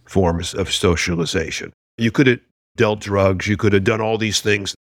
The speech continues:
joined a gang. The gangs were real in, in my neighborhood. And so I think all of the arts do this, and the different arts, each dance teaches you one thing, music teaches you another thing, writing teaches you something.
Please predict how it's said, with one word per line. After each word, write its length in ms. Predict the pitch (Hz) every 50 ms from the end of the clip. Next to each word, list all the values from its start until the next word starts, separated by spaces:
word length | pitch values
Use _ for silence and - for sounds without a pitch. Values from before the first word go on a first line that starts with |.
| _ _ _ _ _ -
joined 240 | 117 120 120 110
a 40 | 110
gang. 460 | 92 104 107 120 147 143 101 67 78 76
The 160 | 80 82 92
gangs 320 | 101 110 110 117 123 -
were 120 | - 139 131
real 320 | 120 127 147 180 185 135
in, 160 | 95 95 - - -
in 140 | 104 95
my 160 | 95 87 90 87
neighborhood. 600 | 92 87 90 - 90 92 85 85 - - - - _ _ _ _ _ _ _ _ _ -
And 80 | 127
so 140 | - 160 147
I 80 | 156 156
think 200 | - 214 - - -
all 200 | 170 190 214 233
of 80 | 220
the 120 | 196 190 -
arts 300 | 156 165 165 - - -
do 180 | - 190 202
this, 380 | 185 - 90 - - - - - - _ _ _ _ -
and 280 | 120 110 107 104 - - _ _ - _ _
the 60 | 113 104
different 320 | 110 151 156 208 196 135
arts, 380 | 143 143 160 160 - - - - _ _ _ _ _ _ _ _
each 380 | - 170 175 - - - - - - _ _ _ _ _ _
dance 360 | 95 135 127 139 156 156 - -
teaches 360 | - 160 151 - 156 127 123
you 80 | 143
one 200 | 127 127 131 127
thing, 280 | 104 - 131 123 113 98
music 340 | 101 123 139 139 143 123 -
teaches 340 | - 131 123 - 120 110 123
you 80 | 131
another 260 | 113 120 117 113 117
thing, 300 | 110 - 131 120 107 98
writing 380 | 92 101 113 123 135 135 135 123
teaches 360 | - 127 127 123 131 123 101
you 80 | 120 120
something. 400 | - 127 123 - - 120 120